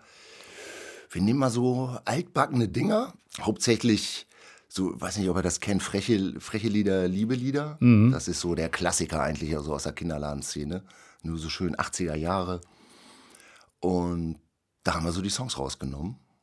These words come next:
Speaker 1: und so ein kleines Set zusammengebastelt.
Speaker 2: Und sind das jetzt auch, ich meine, ihr habt ja zum Beispiel die Pipapo Piraten gecovert, ähm, oder Wir werden immer größer, das ist ja,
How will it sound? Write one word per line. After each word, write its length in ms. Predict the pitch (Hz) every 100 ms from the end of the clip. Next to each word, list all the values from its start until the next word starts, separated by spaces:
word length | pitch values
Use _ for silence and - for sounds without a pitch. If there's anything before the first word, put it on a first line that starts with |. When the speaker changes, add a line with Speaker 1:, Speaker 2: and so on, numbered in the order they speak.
| _
Speaker 1:
und 380 | - 82 87 -
so 180 | - 92
ein 200 | 92 90
kleines 320 | - 107 104
Set 180 | - -
zusammengebastelt. 880 | 76 65 67 65 - - - - _ _ _ _ _ _ _ - - -
Speaker 2:
Und 160 | 123 104
sind 180 | 131 139
das 140 | 143
jetzt 180 | 151 143
auch, 120 | 139
ich 80 | 123
meine, 200 | 123 120
ihr 60 |
habt 140 | 117 -
ja 120 | 117
zum 120 | 107
Beispiel 480 | 110 104 113 107 101 - - - - - - _ - _ _ - -
die 320 | 113 113 107
Pipapo 640 | 107 135 123 123 117 117
Piraten 1040 | 107 107 107 117 156 160 147 151 175 208 127
gecovert, 1040 | 123 - 143 131 131 123 123 - - - - _ _ _
ähm, 460 | 113 110 107 107 -
oder 520 | - 98 101 92 92
Wir 160 | 98 107
werden 160 | 117 123
immer 180 | 110
größer, 580 | 101 104 139 - 143 - - -
das 160 | 101 -
ist 160 | 98 -
ja, 400 | 92 95 87